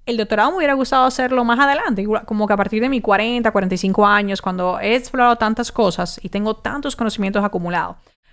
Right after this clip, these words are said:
Lo hice en una época crucial y lo que mejor saqué fue que tengo esa parte como de convertir a través de metodologías de investigación, mi parte curiosa de siempre ser autodidacta,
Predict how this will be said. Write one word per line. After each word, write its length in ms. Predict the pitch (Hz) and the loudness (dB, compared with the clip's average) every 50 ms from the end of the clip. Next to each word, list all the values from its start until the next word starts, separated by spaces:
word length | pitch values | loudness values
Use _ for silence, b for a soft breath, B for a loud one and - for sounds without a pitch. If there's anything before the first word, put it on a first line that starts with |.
| _ - | _ -4
Lo 140 | - 214 240 | 0 0 0
hice 180 | 302 294 - | 0 0 -2
en 80 | 349 339 | -2 0
una 180 | 339 320 302 | 0 0 0
época 400 | 320 320 320 311 - 294 285 - | 0 -2 -2 -2 -2 -2 -2 -4
crucial 540 | - - 208 196 - - 233 202 175 156 - - - - | -6 -4 -4 -4 -2 -2 0 0 0 -2 -4 -12 -10 -6
y 160 | 233 226 214 | -4 -2 0
lo 200 | 202 196 196 196 | 0 -2 -2 0
que 140 | - 202 190 | 0 0 0
mejor 480 | 190 185 180 - - 277 294 330 359 | 2 0 0 0 2 2 2 2 2
saqué 440 | - - 370 349 - 226 196 233 277 - | 0 -2 -2 0 0 -2 -2 -4 -8 -10
fue 260 | - - 214 202 202 | -6 -2 -2 -2 -2
que 140 | - 208 190 | -2 -6 -6
tengo 320 | - 208 220 247 269 294 B B B B B B B | -4 -4 -4 -4 -4 -6 B B B B B B B
esa 300 | 214 214 - 262 254 254 | -6 -4 -4 -4 -2 0
parte 280 | 254 247 247 - 262 | 0 -2 0 -2 -4
como 460 | - 262 233 220 208 196 190 185 190 185 | -2 0 0 2 2 2 2 0 -2 -2
de 240 | 202 208 208 202 196 | -2 0 0 0 2
convertir 640 | - 226 214 208 202 202 208 - 285 269 196 190 - - _ _ _ _ _ - - | 2 2 4 4 4 2 0 -2 -4 -4 -4 -6 -12 -20 _ _ _ _ _ -10 -8
a 100 | 202 202 | -6 -4
través 200 | 196 190 196 208 | -2 -2 -2 0
de 80 | 262 | 0
metodologías 760 | 285 294 254 226 220 208 196 202 196 185 - 233 233 269 269 | 0 0 2 2 4 4 4 4 2 0 0 0 0 2 2
de 100 | 254 269 | 2 2
investigación, 800 | 240 220 202 196 - - 202 190 180 180 - - 226 202 196 190 - | 2 4 2 2 0 0 0 0 0 0 0 0 0 0 -2 -2 0
mi 140 | 233 220 214 | 0 0 2
parte 320 | - 226 233 247 320 320 | 2 0 0 0 -4 -4
curiosa 720 | - - 262 226 208 214 226 247 247 247 - - 196 254 - | -2 -2 -2 0 0 2 4 2 2 2 0 -2 -2 -2 -2
de 140 | - 220 190 | -2 -2 -2
siempre 400 | 180 - 220 196 196 202 226 240 | -2 0 -2 0 0 0 0 0
ser 180 | 226 - 233 226 | 0 2 2 2
autodidacta, 840 | 226 240 226 240 220 185 180 180 190 208 196 190 - - - - | 2 2 2 0 0 0 0 0 2 2 0 0 -2 -2 -2 -2